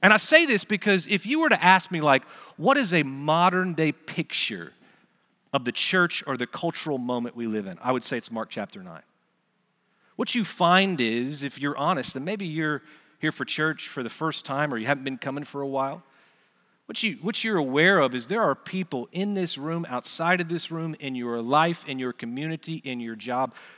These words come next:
that are really hurting. And they have some deep wounds and deep pains.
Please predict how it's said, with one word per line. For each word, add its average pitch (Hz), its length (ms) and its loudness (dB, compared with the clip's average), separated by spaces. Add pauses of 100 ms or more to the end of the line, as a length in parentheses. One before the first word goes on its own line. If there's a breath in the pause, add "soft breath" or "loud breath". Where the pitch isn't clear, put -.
(160 loud breath)
that 117 180 -6
are 120 80 0
really 131 280 0
hurting. 98 360 -8 (1300)
And 123 120 -10
they 139 80 0
have 139 120 0
some 120 200 -4
deep 131 320 -4
wounds 107 420 -6
and 104 140 -10
deep 110 200 -8
pains. - 460 -16